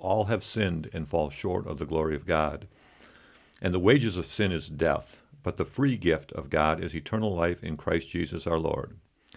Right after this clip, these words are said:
Isaiah writes, "Your iniquities have made separation between you and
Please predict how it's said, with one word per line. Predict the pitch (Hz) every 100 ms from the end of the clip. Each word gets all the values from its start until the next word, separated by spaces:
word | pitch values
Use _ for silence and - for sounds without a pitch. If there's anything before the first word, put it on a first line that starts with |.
| - - _ -
Isaiah | 85 110 135 117
writes, | 95 98 -
"Your | 95 90
iniquities | 87 110 110 127 127 123 -
have | 95 87
made | 90 90 92 -
separation | - 107 113 101 101 104
between | 87 - 90 82
you | 90 104
and | 110